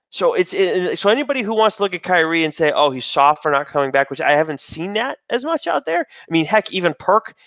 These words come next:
isn't giving him shit for it. You're, it's, it's not about softness. Based on what they've said from the start, before coronavirus was,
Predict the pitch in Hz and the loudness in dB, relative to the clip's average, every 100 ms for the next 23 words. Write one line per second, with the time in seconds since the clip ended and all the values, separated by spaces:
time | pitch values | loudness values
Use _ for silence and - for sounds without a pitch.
0 | _ 180 185 202 208 226 226 - 262 - | _ -4 -4 -4 -2 0 -2 -4 -6 -2
1 | 262 285 _ _ _ _ _ 165 196 104 | -2 -2 _ _ _ _ _ -6 -4 -2
2 | 185 - - 175 190 196 185 165 151 - | -2 -2 -2 -2 2 4 6 6 4 4
3 | 127 - - - 175 - 185 156 143 170 | 2 0 -6 -4 -2 2 0 0 2 0
4 | - 196 - 175 160 - _ _ - 170 | 2 -2 0 0 0 -2 _ _ -2 0
5 | 190 190 - 160 151 - 135 - 175 165 | 2 -2 -2 2 2 0 -6 -4 0 0
6 | - 165 156 151 147 143 - 131 | 0 0 0 2 2 0 -6 -16